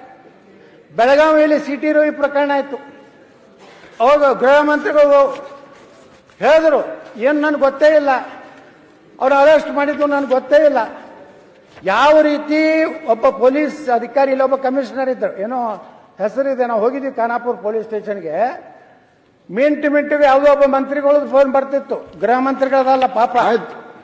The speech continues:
Speaker 1: ಆ ಮಂತ್ರಿ ಡೈರೆಕ್ಷನ್ ಮ್ಯಾಗ ಆ ಕಮಿಷನರ್ ಕೆಲಸ ಮಾಡ್ಲಕತ್ತಿದ್ದ. ಯಾವ ರೀತಿ ಒಬ್ಬ ವಿಧಾನ ಪರಿಷತ್ತಿನ ಸದಸ್ಯನ ಜೊತೆಗೆ ಇವತ್ತು ವಿರೋಧ ಪಕ್ಷದ ಶಾಸಕರನ್ನ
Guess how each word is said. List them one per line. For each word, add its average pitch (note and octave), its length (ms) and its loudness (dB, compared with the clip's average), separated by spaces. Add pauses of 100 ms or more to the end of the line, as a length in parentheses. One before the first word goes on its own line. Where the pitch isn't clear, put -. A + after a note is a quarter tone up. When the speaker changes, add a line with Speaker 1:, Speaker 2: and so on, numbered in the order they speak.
(360)
Speaker 1:
ಆ C4 220 0
ಮಂತ್ರಿ C#4+ 480 0
ಡೈರೆಕ್ಷನ್ D4 560 2
ಮ್ಯಾಗ D4+ 240 -2
ಆ C#4+ 40 4
ಕಮಿಷನರ್ C#4+ 540 -4
ಕೆಲಸ C#4+ 280 -2
ಮಾಡ್ಲಕತ್ತಿದ್ದ. C4+ 580 -4 (1120)
ಯಾವ C4 340 4
ರೀತಿ D#4 260 0
ಒಬ್ಬ D4 200 4
ವಿಧಾನ D4 500 2 (140)
ಪರಿಷತ್ತಿನ D4+ 580 0 (200)
ಸದಸ್ಯನ D4 500 0
ಜೊತೆಗೆ C4 580 -6 (240)
ಇವತ್ತು C4 280 0
ವಿರೋಧ D4+ 360 4
ಪಕ್ಷದ D4+ 520 -2 (200)
ಶಾಸಕರನ್ನ C#4 600 0